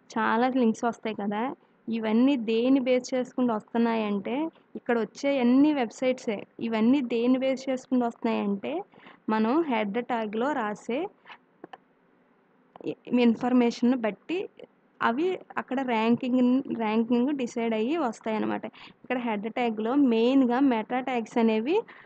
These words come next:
సెర్చ్ ఇంజిన్ ఆప్టిమైజేషన్ పర్పస్‌కి యూజ్ అవుతాయి.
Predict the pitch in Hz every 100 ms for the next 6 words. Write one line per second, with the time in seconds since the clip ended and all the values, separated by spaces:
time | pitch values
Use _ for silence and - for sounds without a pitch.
0 | _ - - 233 - 262 269 254 226 -
1 | 240 240 233 233 269 262 226 - 226 -
2 | 311 247 220 220 214 262